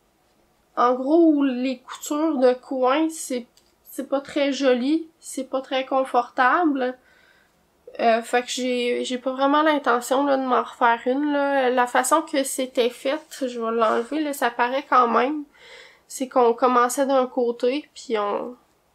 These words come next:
on allait comme ça faire un grand rectangle. Puis à la fin, euh, on coud, euh, ici. Moi, je l'ai fait au crochet. Puis on coud ici aussi. Donc, ça fait, euh,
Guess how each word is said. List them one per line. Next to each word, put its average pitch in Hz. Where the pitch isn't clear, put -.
on 240
allait 226
comme 226
ça 240
faire 247
un 226
grand 233
rectangle. 247
Puis 254
à 247
la 226
fin, 233
euh, 220
on 233
coud, 262
euh, 233
ici. 254
Moi, 285
je 262
l'ai 247
fait 247
au 240
crochet. 240
Puis 254
on 233
coud 254
ici 247
aussi. 240
Donc, 240
ça 226
fait, 233
euh, 220